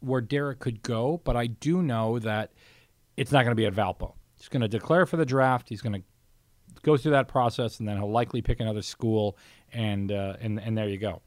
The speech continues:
Too early right now to tell where that might be. So I, I wanna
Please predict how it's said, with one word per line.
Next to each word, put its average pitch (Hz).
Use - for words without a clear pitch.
Too 202
early 151
right 131
now 123
to 110
tell 117
where 104
that 98
might 95
be. -
So 160
I, 185
I 190
wanna 233